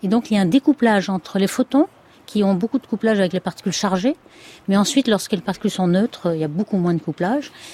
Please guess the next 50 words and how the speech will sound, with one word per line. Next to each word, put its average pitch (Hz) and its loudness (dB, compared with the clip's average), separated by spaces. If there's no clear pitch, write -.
et 185 -2
donc, 247 2
euh, 202 4
ça 185 -2
se - -2
découple 170 -2
à 175 -8
ce - -8
moment-là, 170 0
et, 214 2
euh, 160 -2
les 180 0
photons 196 -2
partent 175 -2
d'un 170 0
côté 208 0
et 175 0
la 170 0
matière 175 -2
H 170 -6
un 196 0
de 156 2
l'autre. 220 2
On 190 0
appelle 208 0
ça, 277 2
ensuite, 226 -2
il - -4
y - 2
a - 0
une, 196 2
une 190 0
époque 254 -4
qu'on 202 -2
appelle 196 -2
âge 220 -2
sombre, 196 0
parce 190 -6
qu'il - -4
n'y 185 2
a 175 -2
pas 170 0
de - -6
premières 208 0
étoiles 196 -2
qui - -8
auraient 170 -4
pu - -8
éclairer 180 -6
l'univers. 170 -2